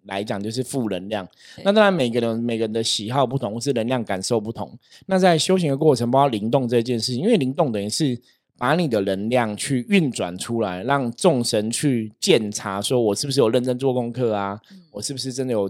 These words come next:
Speaker 1: 在亲近修行我的能量。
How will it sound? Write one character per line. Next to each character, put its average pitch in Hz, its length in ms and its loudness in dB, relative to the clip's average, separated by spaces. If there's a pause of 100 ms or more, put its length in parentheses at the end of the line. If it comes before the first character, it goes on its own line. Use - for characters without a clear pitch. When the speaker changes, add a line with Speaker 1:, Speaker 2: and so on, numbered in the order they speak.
(100)
Speaker 1:
在 123 260 0
亲 139 340 -2
近 127 320 -2
修 139 320 2
行 104 240 -4
我 95 160 -2
的 101 120 -4
能 92 260 -12
量。 107 180 -4